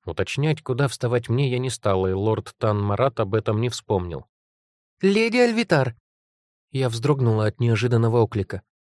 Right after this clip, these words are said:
"Это вы, леди Марина!" Восхищённый голос Аэльи мог бы обмануть кого другого, но не меня. "Началось", буркнул себе под нос лорд Тан Марат.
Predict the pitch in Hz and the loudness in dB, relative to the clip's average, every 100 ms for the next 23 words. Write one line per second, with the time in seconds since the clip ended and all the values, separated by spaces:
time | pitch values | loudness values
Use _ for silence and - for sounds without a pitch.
0 | _ _ - 196 233 208 233 160 185 208 | _ _ -2 4 4 4 2 4 2 4
1 | 165 160 202 202 131 107 _ _ _ _ | 4 6 6 4 4 0 _ _ _ _
2 | _ _ _ _ _ _ _ _ _ _ | _ _ _ _ _ _ _ _ _ _
3 | 104 107 - 117 175 180 170 156 160 160 | -4 -2 -2 -2 0 2 2 2 2 2
4 | 170 147 131 135 143 135 123 117 131 123 | 2 2 2 2 0 2 0 0 -4 -2
5 | 139 117 113 - - _ _ _ - 120 | 0 0 0 -4 -16 _ _ _ -8 -4
6 | 113 110 113 104 101 107 113 123 131 120 | -2 0 2 2 2 0 0 -2 -4 -4
7 | 92 90 _ _ _ _ _ _ _ _ | -4 -6 _ _ _ _ _ _ _ _
8 | _ _ 85 82 87 - 98 90 78 67 | _ _ -8 -4 -4 -2 -2 0 -2 -6
9 | - - _ _ _ _ _ - 110 113 | -12 -16 _ _ _ _ _ -8 -4 -4
10 | 113 107 - 110 107 - 107 107 123 - | 0 -2 -2 -2 -2 -2 -2 2 0 0
11 | 110 104 - - 110 110 110 95 92 | 0 -2 -6 -4 -2 0 0 -2 -4